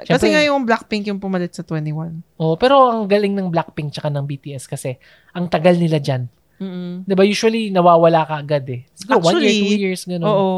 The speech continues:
Speaker 2: Actually, parang may mga older na bands na, or mga groups naman na, na sumikat rin, di ba? Like yung mga Super Junior.
Speaker 1: Mm-mm.
Speaker 2: Pero, ano pa ba yun?
Speaker 1: Iba yung,
Speaker 2: Yun nga,
Speaker 1: di ko alam,
Speaker 2: twenty one.
Speaker 1: pero iba yung B T S eh.
Speaker 2: Pero ibang level talaga
Speaker 1: Iba.
Speaker 2: tong B T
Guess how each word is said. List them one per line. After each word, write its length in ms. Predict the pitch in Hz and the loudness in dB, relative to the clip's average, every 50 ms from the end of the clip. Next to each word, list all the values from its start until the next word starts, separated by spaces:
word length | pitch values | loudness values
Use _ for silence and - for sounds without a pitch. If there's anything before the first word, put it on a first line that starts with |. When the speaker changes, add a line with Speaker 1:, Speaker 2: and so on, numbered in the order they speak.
| 185 - | -4 -2
Speaker 2:
Actually, 400 | - - 220 - - 269 262 262 | -2 -4 -4 -2 -4 -4 -4 -4
parang 260 | 247 - 247 247 247 247 | -2 -2 -2 -2 0 -2
may 160 | 247 254 254 | -4 -4 -4
mga 240 | 254 262 254 247 247 247 240 240 233 233 | -4 -4 -4 -4 -4 -4 -4 -4 -4 -4
older 540 | - 196 208 214 214 202 185 202 202 202 196 | -2 0 2 2 2 2 2 2 4 4 2
na 100 | 196 190 | 0 0
bands 560 | 180 170 175 160 165 170 165 156 - - - | 0 2 2 2 2 0 -2 -4 -8 -10 -6
na, 200 | 180 170 170 - - - | -4 -4 -4 -4 -8 -8
or 160 | - 165 175 | -4 -2 0
mga 240 | 170 170 175 175 175 | 0 2 2 0 0
groups 320 | 165 160 170 170 - - - | 0 0 -2 -2 -4 -4 -4
naman 220 | 180 170 165 165 | -2 0 0 0
na, 100 | 165 160 | 0 -2
na 160 | 160 165 160 160 160 160 - _ _ _ _ _ | -2 -2 -2 -2 -2 -4 -6 _ _ _ _ _
sumikat 480 | _ - 226 208 208 208 185 - 185 185 | _ -8 -4 -4 -2 -2 -2 -2 -4 -4
rin, 300 | - 156 156 156 160 165 | -2 -2 -2 -2 -2 -2
di 80 | 165 156 | -4 -4
ba? 320 | 151 147 143 147 156 160 - _ _ _ _ _ | -2 -4 -4 -4 -6 -10 -12 _ _ _ _ _
Like 220 | - 175 165 180 | -10 -8 -6 -6
yung 100 | 175 175 | -6 -4
mga 140 | 170 170 170 | -4 -4 -6
Super 260 | - 175 180 175 175 | -8 -8 -8 -8 -8
Junior. 640 | 175 190 220 220 220 220 208 196 196 196 196 202 - | -6 -8 -10 -10 -10 -8 -8 -6 -6 -6 -8 -10 -10
Speaker 1:
Mm-mm. 460 | 190 160 160 160 151 143 143 139 135 - - | -10 -8 -8 -6 -8 -8 -8 -10 -12 -6 -2
Speaker 2:
Pero, 500 | - - 226 233 233 226 220 220 214 - - _ _ | 0 2 2 4 2 2 2 0 -2 -4 -8 _ _
ano 220 | _ - 190 202 | _ -6 -6 -6
pa 100 | 190 - | -6 -8
ba 140 | 196 190 202 | -8 -8 -8
yun? 180 | 208 208 220 226 214 | -8 -10 -12 -10 -8
Speaker 1:
Iba 240 | 196 170 151 165 - | -2 2 2 2 2
yung, 100 | 196 - | 2 0
Speaker 2:
Yun 60 | - | -4
nga, 80 | 190 190 | -4 -4
Speaker 1:
di 140 | 180 160 147 | -4 -4 -4
ko 120 | - - - | -2 0 0
alam, 140 | - 190 180 | 2 2 0
Speaker 2:
twenty 0 | |
one. 100 | 180 175 | 2 2
Speaker 1:
pero 120 | 165 170 190 | 2 2 2
iba 220 | 185 185 151 143 156 | 2 2 2 4 2
yung 160 | 156 151 147 | 2 2 0
B 80 | 147 147 | -2 -6
T 120 | 143 - 156 165 | -6 -6 -6 -4
S 160 | 160 151 - - 135 | -4 -4 -4 -6 -6
eh. 60 | 131 - | -4 -2
Speaker 2:
Pero 160 | 190 202 175 | -2 0 0
ibang 240 | 196 196 196 196 196 | 0 0 2 2 2
level 320 | 196 185 180 190 180 180 | 2 0 0 0 -2 -2
talaga 320 | 185 170 147 - 143 139 | -2 -2 -2 0 0 -2
Speaker 1:
Iba. 60 | 139 135 | -2 -4
Speaker 2:
tong 100 | 165 165 | -6 -6
B 140 | 165 165 165 | -6 -6 -8
T 80 | - | -8